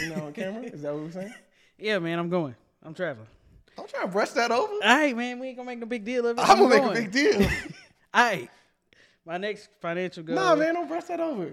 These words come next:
Speaker 2: All right, man. Yes, I'm going. I'm claiming it. I'm
Speaker 1: Why are you
Speaker 2: going.
Speaker 1: saying it with so much
Speaker 2: It's done. I'm ca-, I'm saying it with
Speaker 1: angst, though?
Speaker 2: conviction. 'Cause I
Speaker 1: You
Speaker 2: want you
Speaker 1: saying
Speaker 2: to
Speaker 1: it with
Speaker 2: know.
Speaker 1: angst.
Speaker 2: Yeah, I didn't mean angst to you. Just saying it so I can. It's with conviction for,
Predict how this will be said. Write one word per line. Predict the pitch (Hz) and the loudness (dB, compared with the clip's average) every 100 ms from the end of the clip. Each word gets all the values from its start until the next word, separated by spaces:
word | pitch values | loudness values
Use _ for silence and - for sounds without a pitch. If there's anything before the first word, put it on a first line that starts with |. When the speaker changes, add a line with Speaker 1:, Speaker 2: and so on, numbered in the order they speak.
| 147 | -2
Speaker 2:
All | 208 | 2
right, | 240 226 185 160 | 4 2 -2 -10
man. | 170 208 214 | -14 -12 -8
Yes, | 202 220 110 - - _ | -4 -4 -4 -12 -20 _
I'm | 202 | -10
going. | 196 190 127 117 _ _ | -8 -10 -12 -20 _ _
I'm | 180 175 | -16 -12
claiming | 202 190 185 | -10 -8 -8
it. | 185 175 | -12 -12
I'm | 160 | -12
Speaker 1:
Why | 160 | -6
are | 170 | -4
you | 175 | -2
Speaker 2:
going. | 170 175 | -2 -4
Speaker 1:
saying | 339 | -6
it | |
with | 330 | -8
so | 330 349 | -8 -6
much | 320 285 | -6 -6
Speaker 2:
It's | 170 | -4
done. | 196 180 143 113 | -2 -2 -4 -8
I'm | 175 | -10
ca-, | 185 196 | -6 -8
I'm | 185 | -6
saying | 208 247 | -4 -2
it | 233 | -2
with | 214 | -4
Speaker 1:
angst, | |
though? | 190 | -4
Speaker 2:
conviction. | 139 190 185 - 123 113 _ _ _ _ _ | -4 -4 -6 -12 -20 -20 _ _ _ _ _
'Cause | 165 | -10
I | |
Speaker 1:
You | 165 | -6
Speaker 2:
want | 165 | -6
you | |
Speaker 1:
saying | 214 208 | -4 -2
Speaker 2:
to | 175 | -2
Speaker 1:
it | |
with | 170 156 | -4 -4
Speaker 2:
know. | 190 | -6
Speaker 1:
angst. | 151 - - 180 | -8 -14 -14 -6
Speaker 2:
Yeah, | 202 175 135 | -4 -4 -2
I | 165 | 0
didn't | 208 202 202 190 196 | 0 -2 -8 -18 -14
mean | 208 190 | -12 -12
angst | 185 185 - | -12 -14 -14
to | 170 | -14
you. | 185 202 196 - - _ - | -10 -10 -10 -14 -20 _ -8
Just | 175 - | -8 -4
saying | 190 175 170 | -4 -2 -4
it | 165 120 156 | -6 -10 -14
so | 170 | -8
I | 156 156 | -6 -6
can. | - 139 110 | -10 -16 -14
It's | 156 160 | -16 -12
with | 165 147 | -12 -12
conviction | 156 156 147 - 147 | -14 -14 -16 -16 -18
for, | - 131 131 | -18 -20 -20